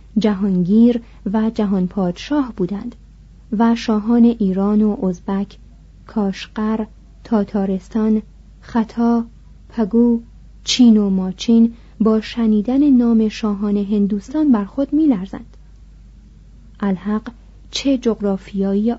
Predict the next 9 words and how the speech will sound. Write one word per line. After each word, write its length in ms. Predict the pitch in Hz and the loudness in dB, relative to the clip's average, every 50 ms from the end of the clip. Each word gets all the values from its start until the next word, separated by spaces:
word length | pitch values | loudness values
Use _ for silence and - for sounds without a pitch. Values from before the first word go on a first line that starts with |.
| - - - | -8 -10 -6
عالی! 500 | 208 190 185 180 175 196 226 226 180 - - - - - - - - - - - - - - - - - - - - - - - - - - - - - - | -4 -2 -2 -2 0 0 0 0 -2 -4 -10 -20 -20 -20 -20 -20 -20 -20 -20 -20 -20 -20 -20 -20 -20 -20 -20 -20 -20 -20 -20 -20 -20 -20 -20 -20 -20 -20 -8
توضیح 480 | - 240 226 214 - 262 262 - 247 214 196 | -2 0 0 0 0 -2 -4 -4 -8 -8 -8
حاشیه: 340 | 202 196 - - - 262 - - - - - - - - - - - - - - - - - - - | -10 -10 -10 -12 -12 -12 -16 -18 -20 -20 -20 -20 -20 -20 -20 -20 -20 -20 -20 -20 -20 -20 -20 -20 -6
پگو 420 | - 226 202 190 226 254 277 294 - - - - - - - - - - - - - - - | -4 -4 0 2 2 2 2 0 -2 -6 -16 -20 -20 -20 -20 -20 -20 -20 -20 -20 -20 0 4
نام 300 | 247 277 302 311 320 311 285 | 6 8 8 8 6 4 4
خطه‌ای 640 | - - 226 202 202 - - 262 262 262 262 254 | 2 -2 -4 -4 -4 -4 -4 0 2 4 4 4
در 280 | 233 226 208 202 208 202 | 2 0 -2 -2 -4 -4
برمهٔ 520 | 180 - 196 185 185 185 185 185 190 196 | -4 -2 -2 -2 0 0 0 -2 -2 -4
سفلاست. 640 | 196 - - 180 - - 233 254 226 - - - - | -6 -8 -10 -12 -12 -12 -16 -16 -16 -18 -20 -20 -20